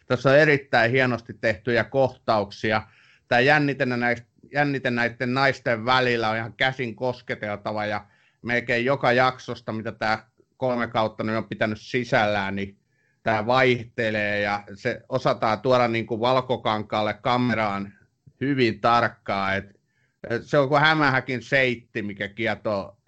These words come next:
sitten nämä uhrit ympärille, et sellaisia niinku fiiliksiä mulla, ja mä todella tykkään tän tapaisesta, varsinkin kun tässä on sitä mustaa huumoria viljellään, tässä on loistavat näyttelijät,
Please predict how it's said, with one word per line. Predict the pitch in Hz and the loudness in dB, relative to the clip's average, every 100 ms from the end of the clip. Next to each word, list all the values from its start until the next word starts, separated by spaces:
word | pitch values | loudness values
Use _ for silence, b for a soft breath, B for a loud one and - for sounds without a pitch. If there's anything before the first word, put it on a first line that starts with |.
| 92 | -20
sitten | 101 - 104 | -16 -12 -6
nämä | 104 | -2
uhrit | 117 117 107 98 | -2 -2 -6 -8
ympärille, | 104 107 98 95 92 92 92 95 | -6 -4 -2 -4 -4 -4 -4 -4
et | 95 | -2
sellaisia | 135 127 117 127 | 2 2 2 0
niinku | 110 104 104 | -2 -4 -4
fiiliksiä | 131 117 104 - 110 104 | 0 0 0 -2 0 0
mulla, | 110 120 110 101 | 2 2 2 0
ja | 95 92 98 | -2 -6 -4
mä | 123 127 | -2 -2
todella | - 135 127 110 98 | 2 4 4 4 0
tykkään | 107 107 - 101 95 | -2 -6 -4 -4 -4
tän | 104 98 | -4 -4
tapaisesta, | 92 98 98 95 98 - _ | -4 -6 -6 -8 -10 -18 _
varsinkin | 110 107 117 - | -4 -4 -6 -12
kun | 113 | -4
tässä | 110 - | -2 -2
on | 120 | -6
sitä | 98 110 | -2 0
mustaa | 139 180 - 143 123 | 2 -2 -2 2 4
huumoria | 135 147 131 123 117 113 | 4 4 2 2 2 2
viljellään, | 123 123 117 110 107 104 104 b b b b _ | 2 2 2 2 2 0 -2 b b b b _
tässä | 117 123 | -8 -2
on | |
loistavat | 127 139 131 - 113 101 | 2 2 2 0 -2 0
näyttelijät, | 120 120 117 117 113 101 104 101 | 2 2 2 -2 -2 0 0 -2